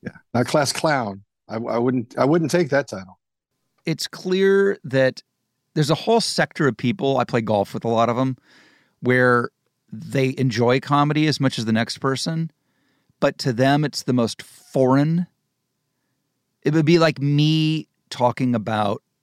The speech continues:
Speaker 2: cold fission. They talk about it like this, this unknowable,
Speaker 1: Uh-huh.
Speaker 2: mysterious, and the, the notion of most humorous
Speaker 1: Yeah.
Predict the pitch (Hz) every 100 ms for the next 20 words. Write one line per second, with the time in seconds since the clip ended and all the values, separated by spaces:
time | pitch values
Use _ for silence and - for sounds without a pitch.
0 | _ _ - - 131 123 101 - 113 -
1 | - 135 _ _ _ _ _ _ _ _
2 | _ _ _ _ _ _ _ 147 123 175
3 | 175 151 147 139 131 120 127 - 123 -
4 | - 143 139 135 135 135 127 127 127 123
5 | 117 - _ - 90 101 95 110 123 -
6 | - - 127 123 123 120 117 - - -
7 | _ _ _ _ 127 123 - _ _ 123
8 | - 127 131 147 151 - 127 107 113 127
9 | 123 - - 123 131 139 160 165 - -
10 | 95 78